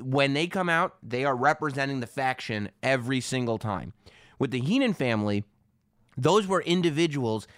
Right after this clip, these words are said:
that happened to have a manager in common. And that is not, to me, a faction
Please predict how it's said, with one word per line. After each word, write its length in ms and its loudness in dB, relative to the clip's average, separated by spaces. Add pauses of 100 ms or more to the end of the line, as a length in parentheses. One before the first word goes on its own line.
(140)
that 100 -2
happened 340 -2
to 60 -2
have 120 0
a 60 -2
manager 640 0
in 180 -4
common. 380 -6 (520)
And 160 2
that 120 4
is 160 0
not, 360 2
to 100 -4
me, 160 -2
a 40 -4
faction 600 -4